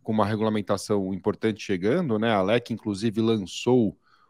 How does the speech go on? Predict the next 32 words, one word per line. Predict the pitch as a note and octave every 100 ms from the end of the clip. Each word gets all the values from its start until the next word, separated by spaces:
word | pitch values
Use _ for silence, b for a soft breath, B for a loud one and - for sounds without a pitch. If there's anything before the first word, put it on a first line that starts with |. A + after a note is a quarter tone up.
| _
o | G#2+
curso | - C3+ A#2 - G#2+
de | G2+
Criptoló | - G#3+ - F#3+ A#2+ C#3 F3
e |
Regulação | B2 A2+ A#2+ A2+ - - F3+
da | G#3
Economia | - D3 C3+ C3 B2
Digital, | F#2+ F#2 _ B2 C#3+
um |
curso | A2+ C3 B2 D#3+
muito | A#2+ G#2 A2+ D3+ F#3+ F3+
interessante. | C3+ A#2+ G#2+ - D3+ -
Eu |
vou | G3
até | B3
deixar | D4+ - G3+
o | C#3+
link | C#3+ C#3
pra | - A#2
quem | - A2
tá | G#2+
conosco, | - A2+ D#3 -
vou |
pedir | - A2+ -
pra | A#2+
deixar | A2+ -
na | A2+
descrição | G#2 - G#2 G#2+
do | G#2
episódio | - G2 G2+ F2+
também. | - F2+ A2+ E3